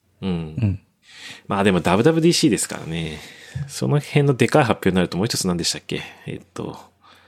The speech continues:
Speaker 1: ダブダブディーシーじゃなくて、か-、デベロッパー用じゃない方の発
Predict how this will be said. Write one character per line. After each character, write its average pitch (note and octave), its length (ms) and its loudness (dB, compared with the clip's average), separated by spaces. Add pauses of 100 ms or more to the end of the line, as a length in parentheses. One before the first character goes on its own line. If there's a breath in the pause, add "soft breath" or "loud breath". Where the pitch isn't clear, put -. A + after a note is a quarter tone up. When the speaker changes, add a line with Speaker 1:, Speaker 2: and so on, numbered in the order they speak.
(540 soft breath)
Speaker 1:
ダ G2 120 -2
ブ A2+ 80 4
ダ B2+ 100 6
ブ B2+ 80 2
デ C3+ 60 6
ィ - 20 6
ー - 20 2
シ B2+ 120 2
ー - 20 4
じ - 20 4
ゃ - 40 4
な F2 60 2
く - 20 -8
て、 - 340 -2
か-、 - 400 -2
デ G#2 160 4
ベ A#2+ 100 4
ロ C3 80 6
ッ B2+ 40 0
パ C3 180 2
ー B2+ 60 4
用 B2+ 60 6
じ A#2 100 0
ゃ - 20 2
な A#2 120 4
い B2 40 4
方 A#2 120 4
の E2 220 0 (100)
発 - 280 -6